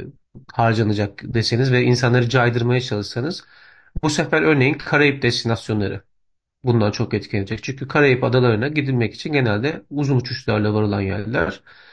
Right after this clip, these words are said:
ve bu ülkelerin, e, ekonomileri çok ciddi oranda, yüzde elliyi aşan oranlarda gayri safi milli hasılarında turizme bağlı.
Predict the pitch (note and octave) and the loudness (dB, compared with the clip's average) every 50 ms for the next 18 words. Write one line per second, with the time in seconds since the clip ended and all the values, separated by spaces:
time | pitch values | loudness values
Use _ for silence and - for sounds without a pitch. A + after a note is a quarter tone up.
0 | _ _ - C3 B2+ D3+ E3 E3 D3 D3+ - A#2+ A#2 A#2 D3+ G#3+ - - - - | _ _ 2 2 4 6 6 4 4 4 4 2 2 2 0 -4 -6 -10 -12 -6
1 | E3 B2 A#2 A2+ A2 A2 A2 A2 A#2+ B2 - - - _ _ _ - - - C3+ | -2 -2 0 0 0 0 0 -2 -4 -8 -10 -16 -20 _ _ _ -4 -4 -2 0
2 | C#3 D3 C3+ C3+ B2 B2 C#3+ D#3 D3 - - E3+ D#3 D#3 - C3 B2 C3 - F3+ | 2 4 4 6 6 4 2 0 -2 -4 -2 -2 -2 -2 -2 -4 -4 -2 0 2
3 | D#3 C3 A2+ G#2 G2 - - - - - - - C#3 A#2+ A#2+ A#2 A#2+ B2+ B2 B2 | 2 4 4 2 -2 -4 -8 -10 -12 -12 -8 -4 -2 -2 0 2 2 2 4 4
4 | C3 C3+ C3+ A#2 A2 - - G#2+ G#2 G#2 G#2 G2+ G2+ G#2 G2+ G2+ G2 G#2 - - | 4 4 4 4 2 0 0 -2 0 0 0 -2 -2 -2 -2 -2 -4 -4 -6 -4
5 | - - A#2 A2 G#2+ G#2 - - A2 G#2 - - G#2 G#2+ G#2+ G#2+ G#2 G#2+ G#2+ G#2+ | -2 0 2 2 0 0 -2 -2 -4 -2 -4 -4 -2 0 0 0 0 0 -2 -2
6 | - - A#2 G#2+ G2+ A2 A#2+ D3+ F#3+ F#3+ - - - - - - - - _ _ | -4 -4 -4 -4 -4 -2 -4 -4 -6 -6 -10 -18 -20 -20 -20 -20 -20 -20 _ _
7 | - - D3 C#3+ C#3 C#3 C3+ B2 A2 G#2 G#2 F#2 F#2+ A#2+ E3+ A3+ - | -2 2 2 4 4 6 4 4 4 2 0 -2 -2 -4 -6 -10 -12